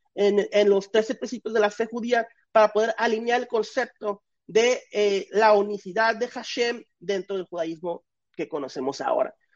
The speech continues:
el cual es basado plenamente en Rashi. Pero si nos vamos al judaísmo del primer siglo, y como lo he dicho en otras ocasiones, el concepto de un Mesías divino o, o, o el, o el Logos, el prólogo de Juan,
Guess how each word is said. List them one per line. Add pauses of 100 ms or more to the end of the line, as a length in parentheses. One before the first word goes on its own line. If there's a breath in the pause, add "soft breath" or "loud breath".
(140)
el
cual
es
basado
plenamente (260)
en (140)
Rashi.
Pero (220 soft breath)
si
nos
vamos
al
judaísmo
del
primer
siglo,
y
como
lo
he
dicho
en
otras
ocasiones, (800)
el
concepto
de
un
Mesías
divino
o,
o,
o
el,
o
el
Logos, (220)
el
prólogo
de
Juan,